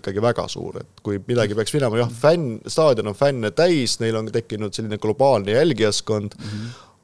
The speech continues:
Speaker 1: aga kui
Speaker 2: Nad on
Speaker 1: nad
Speaker 2: nagu natuke
Speaker 1: peavad
Speaker 2: sihuke hipster-klubi nagu pa-, kõige paremas mõttes,
Speaker 1: No
Speaker 2: mulle
Speaker 1: minu
Speaker 2: tundub.
Speaker 1: f-, minu lemmikklubi
Speaker 2: No
Speaker 1: nagu sa
Speaker 2: jaa,
Speaker 1: tahad,
Speaker 2: noh,
Speaker 1: on ju.
Speaker 2: sinna viitangi.
Speaker 1: Et aga, <laughs> aga, aga selles mõttes, et jah, kui nad kukuvad alla, siis, äh, võib rahaliselt tekkida neil ikka väga, väga r-,
Speaker 2: Mhm.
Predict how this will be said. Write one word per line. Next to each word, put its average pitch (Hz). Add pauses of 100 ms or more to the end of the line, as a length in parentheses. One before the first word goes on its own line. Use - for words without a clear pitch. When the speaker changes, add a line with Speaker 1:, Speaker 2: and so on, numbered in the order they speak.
Speaker 1:
aga 107
kui 104
Speaker 2:
Nad 160
on 170
Speaker 1:
nad 180
Speaker 2:
nagu 190
natuke 117
Speaker 1:
peavad 120
Speaker 2:
sihuke 127
hipster-klubi 110
nagu 98
pa-, -
kõige 110
paremas 101
mõttes, 147
Speaker 1:
No -
Speaker 2:
mulle 110
Speaker 1:
minu 143
Speaker 2:
tundub. 135
Speaker 1:
f-, 139
minu 147
lemmikklubi 117
Speaker 2:
No 156
Speaker 1:
nagu 104
sa 135
Speaker 2:
jaa, 185
Speaker 1:
tahad, -
Speaker 2:
noh, 127
Speaker 1:
on 98
ju. -
Speaker 2:
sinna 117
viitangi. 113 (100)
Speaker 1:
Et 117
aga, 117 (280)
<laughs> 139
aga, 127 (100)
aga 123
selles 131
mõttes, 113
et 110
jah, 123
kui 107
nad 110
kukuvad 110
alla, 117
siis, 95 (160)
äh, 98
võib 117
rahaliselt 107
tekkida 101
neil 98
ikka 101
väga, 107
väga 101
r-, -
Speaker 2:
Mhm. 101